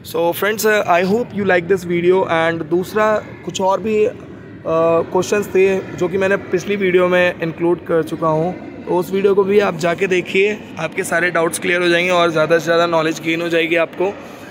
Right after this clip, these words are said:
ये जो कंप्यूटर का जीके का पोर्शन है, इसके regarding, ठीक है। So,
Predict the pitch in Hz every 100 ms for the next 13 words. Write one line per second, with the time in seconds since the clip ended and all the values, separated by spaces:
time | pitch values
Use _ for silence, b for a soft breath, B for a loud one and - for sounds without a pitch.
0 | B - 165 165 165 160 170 165 160 175
1 | 165 165 139 156 156 170 175 - 156 139
2 | 175 202 - 147 - 160 151 143 143 143
3 | 185 233 196 - B B B B B -